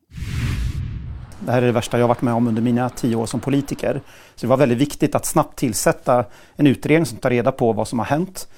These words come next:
och hur vi kan agera för att så långt vi kan undvika att det här någonsin ska kunna ske igen.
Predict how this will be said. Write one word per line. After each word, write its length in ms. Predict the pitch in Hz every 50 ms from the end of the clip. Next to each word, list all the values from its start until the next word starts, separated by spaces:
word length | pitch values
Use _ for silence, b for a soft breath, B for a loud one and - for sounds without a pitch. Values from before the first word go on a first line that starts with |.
| b b
och 460 | b b 151 131 120 123 123 - - -
hur 140 | - - 135
vi 120 | 120 123
kan 160 | - - 131
agera 380 | 139 135 123 123 113 117 120 117
för 280 | - - 135 120 123 120
att 320 | 123 117 - - - - b b b b
så 180 | b - - 156
långt 280 | 147 165 175 165 - 147
vi 60 | 120
kan 320 | - - 120 123 120 123
undvika 400 | - 143 127 107 107 123 113 -
att 60 | -
det 60 | - 120
här 80 | 123
någonsin 400 | 123 131 139 131 113 - - 131
ska 140 | - - 127
kunna 200 | - 139 123 110
ske 340 | - - 123 110 110 117 123
igen. 360 | 123 147 147 135 - 139